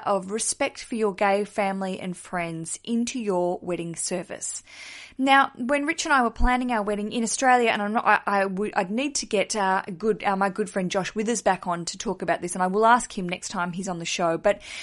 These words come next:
in Australia, the celebrant is legally, when you're having a marriage, is legally required to say that marriage is between a man and a woman,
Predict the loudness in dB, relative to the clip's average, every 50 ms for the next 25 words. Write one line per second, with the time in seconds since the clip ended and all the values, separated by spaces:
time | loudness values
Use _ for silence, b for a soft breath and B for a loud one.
0 | B B B -2 0 0 0 0 2 4 4 4 6 4 2 2 0 b b b
1 | b _ -20 -20 -14 -10 -8 -6 0 2 4 4 4 4 2 0 0 -2 -2 2
2 | 4 4 4 4 4 4 4 4 2 2 2 2 2 2 2 0 0 0 0 0
3 | 2 4 4 4 4 2 2 0 -2 -4 -2 0 2 2 2 4 2 2 2 2
4 | 0 -2 -2 -2 -2 0 0 -2 -2 -4 -4 -6 -6 -4 -4 -2 2 4 4 4
5 | 4 4 2 0 0 0 2 2 4 4 4 4 2 -2 -4 -4 -6 -6 -6 -8
6 | -6 -6 -6 -6 -8 -8 -6 -6 -6 -6 -6 -8 -6 -4 -4 -4 -2 0 0 0
7 | 0 -2 -6 -10